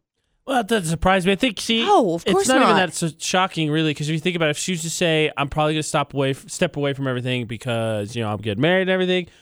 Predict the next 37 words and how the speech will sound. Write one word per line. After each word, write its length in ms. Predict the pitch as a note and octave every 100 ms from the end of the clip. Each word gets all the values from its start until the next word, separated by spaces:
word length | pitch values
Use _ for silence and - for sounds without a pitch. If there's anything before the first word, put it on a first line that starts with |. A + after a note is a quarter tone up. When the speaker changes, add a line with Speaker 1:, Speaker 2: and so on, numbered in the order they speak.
| _ _
Speaker 1:
I 60 | D3+
don't 120 | E3+
think 120 | E3
anyone 260 | D#3 D#3 D3
would 160 | D3
be 40 | A#2+
shocked 340 | D#3+ D#3 D#3
that 80 | C#3
you 80 | A#2+
throw 200 | - C3
this 200 | B2 -
on 80 | F3+
Speaker 2:
Right. 240 | G#3+ A#3
Speaker 1:
top 80 | E3+
of 80 | A#2+
it. 60 | A#2+
Now 200 | A#2+ B2
all 200 | A#2+ A#2
her 80 |
emotions 500 | G#2 A2 B2+ - A#2
are 60 | G#2
just 280 | F#2+ F#2 -
all 380 | - G#2+ G#2 G#2
over 220 | D3 C#3+
the 80 | C3
place, 300 | C3 C3+ B2
I'm 100 | B2+
sure. 400 | - B2 A#2 A#2 _ _ G3+
Speaker 2:
Right, 240 | A3+ A#3+
and 100 | A3
according 340 | A#3 D4+ D#4 D#4+
to 120 | D4
Speaker 1:
Not 100 | C4+
a 40 |
Speaker 2:
her 200 | A#3 C#4
Speaker 1:
shock. 100 | C#4
Speaker 2:
rep, 380 | A#3+ B3 A#3 -